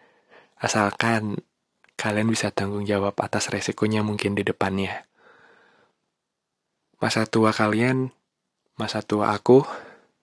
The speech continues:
belum tentu akan sebahagia mereka-mereka yang telah menikmati masa tua mereka saat ini. Jadi, ya udah, manfaatin ya. Tapi yang positif. Jangan buat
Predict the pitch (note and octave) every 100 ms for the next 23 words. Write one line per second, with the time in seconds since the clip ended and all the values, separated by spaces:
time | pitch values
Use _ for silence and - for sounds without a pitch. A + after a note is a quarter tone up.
0 | _ - - A2+ G#2+ G#2+ G#2+ A2 A2+ A2+
1 | - _ _ _ _ _ _ _ _ -
2 | A2+ - A2 G#2+ B2 A2 G#2+ G#2 G#2+ G2+
3 | G#2 G#2 G#2+ G2+ G#2 - G#2+ G#2 G#2 G2
4 | - A#2 G#2 - G2 G#2+ G2+ - G2+ -
5 | G2 G2+ G#2 A2 - G2 - F#2+ F#2+ -
6 | _ _ _ - _ _ _ _ _ G#2
7 | G2+ A2 G#2+ G2+ - _ _ _ _ _
8 | _ _ - G2+ G2 G2+ G2 - - _
9 | _ _ _ _ _ _ _ _ - A2
10 | G#2+ G#2 G2+ G#2+ A2+ - - _ _ _
11 | _ _ _ _ _ - A2+ A2+ G#2 F#2+
12 | A2 - G2 G2 - - _ _ _ _
13 | _ _ - A2+ G#2+ A2 G#2+ A2 G#2 G2
14 | G2